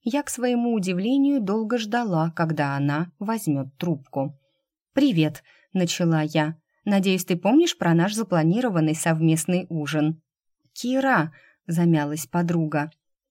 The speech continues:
«я не смогу сегодня, давай перенесем».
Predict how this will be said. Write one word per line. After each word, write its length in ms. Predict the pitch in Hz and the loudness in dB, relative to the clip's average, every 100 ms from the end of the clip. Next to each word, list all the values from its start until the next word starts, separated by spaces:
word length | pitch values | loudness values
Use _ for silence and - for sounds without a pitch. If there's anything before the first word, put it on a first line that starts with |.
| - | -10
«я 240 | 202 233 | -2 0
не 240 | 233 233 240 | 2 0 -2
смогу 380 | - 254 196 156 | -2 -2 -2 -2
сегодня, 640 | - 170 165 160 165 165 - _ | -2 -2 0 2 2 0 -6 _
давай 360 | 247 302 349 349 | -2 0 0 0
перенесем». 920 | 202 175 175 175 - 160 151 156 | 0 2 0 -2 -4 0 0 -2